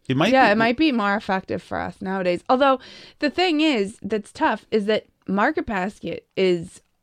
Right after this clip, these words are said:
Speaker 2: also super, super affordable.
Speaker 1: Yeah.
Speaker 2: Which, I mean,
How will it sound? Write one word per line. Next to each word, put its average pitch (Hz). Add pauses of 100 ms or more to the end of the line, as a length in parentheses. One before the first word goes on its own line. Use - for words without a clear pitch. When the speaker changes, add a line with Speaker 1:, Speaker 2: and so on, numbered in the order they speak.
(140)
Speaker 2:
also 208
super, 175
super -
affordable. - (840)
Speaker 1:
Yeah. 120 (540)
Speaker 2:
Which, 202 (380)
I 208
mean, 208